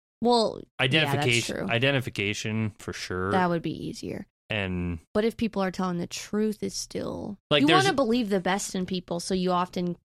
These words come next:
Speaker 2: like,
Speaker 1: you know,
Speaker 2: he
Speaker 1: will buy whatever they tell you at first until, like, red flags pop up.
Speaker 2: like, he talks about, he talks about going, like, first off, when the other brother died from tuberculosis,
Speaker 1: Yeah.
Speaker 2: like,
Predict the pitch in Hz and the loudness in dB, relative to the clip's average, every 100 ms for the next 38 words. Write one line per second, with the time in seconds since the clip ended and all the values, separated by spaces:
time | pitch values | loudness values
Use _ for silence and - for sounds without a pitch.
0 | _ _ _ _ _ _ _ _ _ 135 | _ _ _ _ _ _ _ _ _ 0
1 | 135 - 202 202 196 180 185 170 170 175 | 2 4 6 8 6 4 4 4 6 4
2 | 185 180 175 175 165 180 170 175 185 196 | 4 4 2 0 -2 -2 -2 -2 -2 -2
3 | 196 202 185 180 170 165 165 160 - 160 | -2 -2 -4 -4 -4 -4 -6 -8 -6 -6
4 | 160 - - - - - - 147 151 156 | -6 -2 -4 -4 -12 -10 -2 0 2 4
5 | 151 139 127 110 - _ - 127 147 135 | 2 4 2 2 0 _ -4 0 0 2
6 | 123 107 104 101 117 131 131 131 - _ | 0 0 0 0 0 2 2 2 -6 _
7 | _ - 175 185 - 78 85 - _ _ | _ -4 2 2 2 -4 -4 -8 _ _
8 | _ _ _ _ - 143 156 147 135 151 | _ _ _ _ -8 0 2 4 4 4
9 | 151 120 - 123 107 101 110 107 104 107 | 2 0 2 4 4 2 2 2 2 0
10 | 98 90 107 113 - 95 104 - - - | -2 -2 0 0 0 0 0 -2 -4 -6
11 | - - - 220 214 - - - 131 117 | -8 -10 -2 0 0 -2 -8 -4 0 0
12 | - - | 0 -12